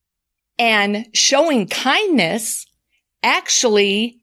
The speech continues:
is about you having other people's interests at heart, not about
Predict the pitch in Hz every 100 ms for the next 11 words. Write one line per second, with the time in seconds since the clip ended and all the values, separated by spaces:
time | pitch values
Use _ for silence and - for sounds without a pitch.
0 | - 220 202 185 202 196 185 - _ _
1 | _ _ _ - 185 214 294 277 233 233
2 | 226 - 240 220 214 214 - 233 247 247
3 | 226 202 196 180 - 180 - 151 170 151
4 | - 160 - - _ _ _ _ _ _
5 | _ _ 190 196 240 269 311 233 226 208
6 | 208 -